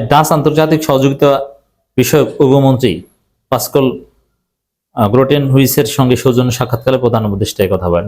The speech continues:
মানে সারা পৃথিবীকে প্রফেসর ইউনূস ক্যাম্পেইন করে জানিয়ে দিচ্ছেন যে আওয়ামী লীগ নাই,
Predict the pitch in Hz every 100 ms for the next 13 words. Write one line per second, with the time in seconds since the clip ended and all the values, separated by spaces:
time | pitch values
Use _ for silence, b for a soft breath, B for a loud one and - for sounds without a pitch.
0 | 123 170 175 185 185 190 185 196 202 180
1 | 170 160 170 156 156 156 - 156 151 160
2 | 151 151 143 123 123 107 104 127 117 113
3 | 95 104 101 95